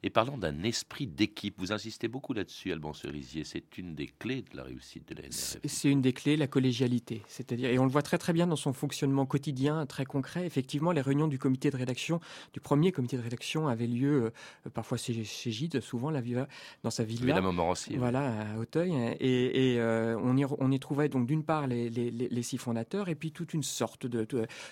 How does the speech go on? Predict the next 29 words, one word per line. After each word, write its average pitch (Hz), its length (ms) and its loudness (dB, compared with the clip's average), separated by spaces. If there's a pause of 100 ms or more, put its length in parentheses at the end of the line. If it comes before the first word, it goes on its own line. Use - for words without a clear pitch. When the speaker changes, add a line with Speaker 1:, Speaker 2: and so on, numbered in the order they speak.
Speaker 2:
toute, 139 140 -4
toute 127 220 -2
une 143 200 -2
compagnie, 143 640 2
euh, 110 100 -2
d'auteurs. 120 460 -2
Ça - 80 -8
pouvait 113 380 -6
être 104 200 -10
Apollinaire, 113 680 -2
ça 110 100 -12
pouvait 110 140 -10
être 104 60 -8
Giraudoux, 113 580 -2
et 127 60 -4
cetera. 123 380 -8 (440)
Et, - 80 4
et, 160 560 6
et 170 60 6
on 165 80 4
se 165 420 4
soumettait, 139 480 2
on 139 100 4
discutait 143 500 0
des, 127 180 2
des, 123 200 2
des 123 240 0
textes, 123 360 -2
euh, 113 320 0